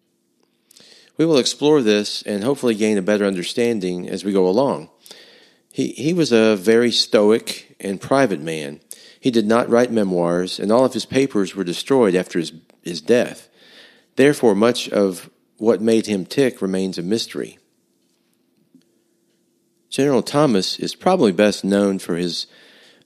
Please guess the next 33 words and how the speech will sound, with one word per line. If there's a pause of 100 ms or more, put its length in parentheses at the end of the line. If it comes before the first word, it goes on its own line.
(120)
performance
in
the
Battle
of
Chickamauga
and
for
saving
the
Union
Army
from
annihilation
in
September
of
eighteen
sixty-three. (600)
What
may
be
less
known
is
that
he
also
saved
the
Army
from
destruction